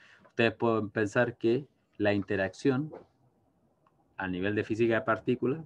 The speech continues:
la vamos a modelar como un estado inicial en un tiempo en el pasado, que debido a las interacciones nos va a llevar,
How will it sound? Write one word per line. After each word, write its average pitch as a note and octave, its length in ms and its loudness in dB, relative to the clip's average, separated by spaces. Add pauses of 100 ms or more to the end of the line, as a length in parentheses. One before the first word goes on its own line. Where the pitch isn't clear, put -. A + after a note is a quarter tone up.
(100)
la G2 160 -4
vamos G2+ 320 0
a - 20 -2
modelar A#2 460 0
como G#2+ 280 -2
un G2 120 -2
estado F#2+ 360 -4
inicial D3+ 440 -2 (1040)
en G2+ 160 -2
un F#2+ 160 -2
tiempo A2 640 0 (320)
en F#2+ 100 -6
el F2+ 120 -6
pasado, C3+ 500 -2 (840)
que B2+ 320 2 (340)
debido G2+ 480 0
a A2+ 40 2
las G#2+ 200 0
interacciones B2+ 960 0 (1400)
nos B2 300 0
va C3 80 4
a C3 40 4
llevar, C3 460 2